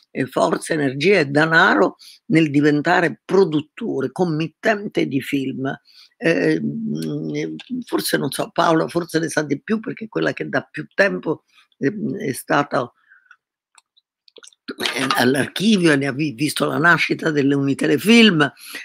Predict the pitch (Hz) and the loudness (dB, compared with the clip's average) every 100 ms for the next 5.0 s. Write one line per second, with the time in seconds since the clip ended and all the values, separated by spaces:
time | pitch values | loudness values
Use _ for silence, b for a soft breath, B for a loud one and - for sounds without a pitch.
0 | B 165 151 147 143 135 131 - B B | B 2 4 4 0 -4 -8 -12 B B
1 | - - 302 226 214 180 - 180 190 - | 0 2 6 6 6 4 2 4 2 2
2 | 160 151 180 147 143 151 156 - 151 147 | -2 0 2 2 2 2 0 0 -2 -2
3 | - 175 165 - 165 - 190 165 143 180 | -2 -2 -2 -6 -8 -6 -6 -4 0 0
4 | 143 233 - 165 147 151 151 170 202 156 | 2 0 2 0 2 2 0 0 0 -4